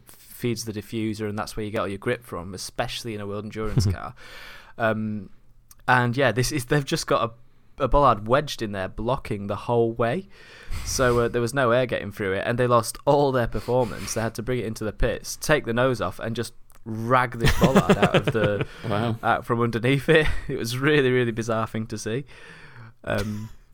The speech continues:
Speaker 1: and, and it cost them a race
Speaker 2: Yeah.
Speaker 1: as well. Like they, they were sort of, they were going quite well in the fir-, this is all in the first hour. There were, there was a lot of overtaking going on between the Toyotas and the Porsches. They were really, really close, um,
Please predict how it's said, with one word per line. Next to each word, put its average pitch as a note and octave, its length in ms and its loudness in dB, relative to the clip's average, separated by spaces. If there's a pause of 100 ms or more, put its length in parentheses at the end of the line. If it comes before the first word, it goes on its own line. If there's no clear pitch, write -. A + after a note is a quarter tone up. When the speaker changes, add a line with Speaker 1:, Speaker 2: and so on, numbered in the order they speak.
(320)
Speaker 1:
and, A2 340 0
and C#3 140 4
it - 40 -4
cost G3 220 2
them D3+ 120 2
a A#2+ 60 4
race D3+ 240 4
Speaker 2:
Yeah. G2+ 120 4
Speaker 1:
as F#2 80 2
well. A#2+ 340 0
Like G#2 200 0
they, B2 100 0
they D3 120 2
were C3+ 200 4 (340)
sort B2+ 300 2
of, A#2 120 -2
they C#3+ 80 2
were C3 220 4 (220)
going C#3 280 2
quite C#3+ 480 4 (240)
well A#2 460 2 (140)
in A2+ 140 -4
the A2+ 80 0
fir-, C3 180 0
this C#3 280 -2
is C3 120 0
all C3 160 4
in B2 60 2
the A#2 60 -2
first A2+ 320 -2
hour. A2 300 2
There G#2 140 0
were, G#2 140 -4 (160)
there A#2 100 0
was A2 80 0
a G#2+ 80 2
lot B2+ 400 4
of A#2+ 100 2
overtaking A#2+ 600 0
going F#2+ 260 -4
on F#2 100 -8
between G2+ 300 -6
the G2 80 -6
Toyotas G2+ 440 -4
and G2+ 140 -6
the F#2+ 60 -10
Porsches. G2+ 500 -4
They G#2+ 100 -6
were G#2 120 -4
really, A#2+ 400 0
really G#2+ 260 -4
close, - 540 -4 (480)
um, G2 560 -4